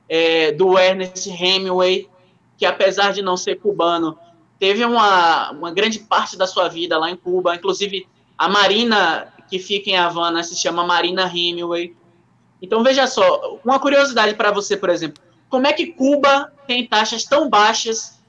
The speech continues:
de criminalidade? Cuba parte de um pressuposto de ocupar o tempo dos jovens com três coisas. Aprendizado, ou seja, a escola,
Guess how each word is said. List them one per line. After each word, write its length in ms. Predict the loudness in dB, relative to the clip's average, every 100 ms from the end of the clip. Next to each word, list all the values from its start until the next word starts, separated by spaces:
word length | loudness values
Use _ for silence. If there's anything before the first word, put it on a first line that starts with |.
| _
de 140 | -8
criminalidade? 840 | -2 -2 0 2 2 2 0 -2 -10 -20 _ _ _ -2
Cuba 280 | 2 2
parte 320 | 2 2 0 -4
de 60 |
um 60 | -6
pressuposto 640 | -4 -2 -2 0 2 2 0
de 80 |
ocupar 720 | -2 0 -4 0 4 4 4 4
o 200 | 2 2
tempo 540 | -2 -4 -4 -2 -2 -2
dos 280 | -2 0 0
jovens 600 | 2 2 2 -2 -10 -16 _ _ _
com 140 | -8 -4
três 340 | 2 2 0 -6
coisas. 760 | 0 2 2 0 -4 -6 -18 _ _ _ _ _ _
Aprendizado, 960 | -8 -2 0 0 0 0 2 4 2 -4 -2
ou 140 | -2
seja, 380 | 0 -2 -2 -2
a 80 | 0
escola, 640 | -2 -2 2 4 4 2